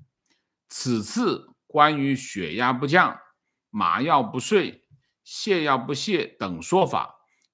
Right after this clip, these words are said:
多来自他人转述和主观感受。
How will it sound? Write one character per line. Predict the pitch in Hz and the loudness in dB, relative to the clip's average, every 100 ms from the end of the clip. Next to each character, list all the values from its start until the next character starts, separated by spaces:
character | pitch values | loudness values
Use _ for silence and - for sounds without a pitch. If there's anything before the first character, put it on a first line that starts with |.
| _ | _
多 | 226 247 220 | 0 4 6
来 | 147 90 101 | 4 2 0
自 | 117 143 107 | -4 -6 -6
他 | - - 147 | -2 2 4
人 | 131 127 | 2 -4
转 | - 90 65 | -4 -8 -8
述 | - 190 165 - - _ _ | -8 -6 -6 -10 -20 _ _
和 | - - 120 | -18 -4 -2
主 | 123 - 85 69 | -2 -8 -12 -6
观 | 117 120 123 | -2 -2 -2
感 | 73 62 | -6 -10
受。 | - 170 156 - | -2 0 0 -4